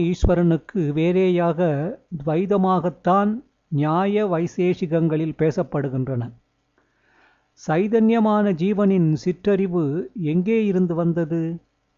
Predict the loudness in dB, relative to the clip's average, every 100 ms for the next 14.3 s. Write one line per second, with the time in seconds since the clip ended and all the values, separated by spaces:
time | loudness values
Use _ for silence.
0 | _ _ _ _ -4 -2 0 0 2 2
1 | 0 -2 0 2 2 2 2 2 2 2
2 | 0 0 0 -2 -2 -2 -2 -2 -4 -4
3 | -2 -4 0 0 2 0 -2 -4 -6 0
4 | 2 2 2 2 2 0 2 0 2 0
5 | 2 -2 0 0 2 0 0 -4 -10 _
6 | _ _ _ _ _ _ _ _ _ _
7 | -6 -2 0 0 0 -2 -2 -4 -2 -2
8 | -2 0 0 0 0 2 0 -2 -2 -2
9 | -2 0 0 -2 -2 -4 -4 -4 -2 -4
10 | -2 -2 0 0 -4 -6 -10 _ _ _
11 | _ -2 0 0 0 0 0 0 0 0
12 | 0 -2 -6 -6 -2 0 0 -4 -4 -6
13 | -6 -4 -2 -4 -2 0 0 0 -2 -2
14 | -4 -6 -8